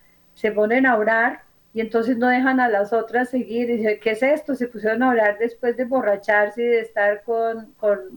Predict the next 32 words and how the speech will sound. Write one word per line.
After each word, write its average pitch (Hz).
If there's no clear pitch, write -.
con 196
tipos. 262
Entonces, 226
eh, -
ven 226
en 233
completo 254
antitestimonio 226
y, 202
y 208
pues 208
nosotros, 254
eh, 254
nos, 226
a 208
veces 226
nos 294
encargamos 208
de 254
alejar 220
a 285
las 302
personas 226
en 247
lugar 190
de 208
acercarlas. 220
Entonces, 214
es 269
tener 277
mucho 277
cuidado. 202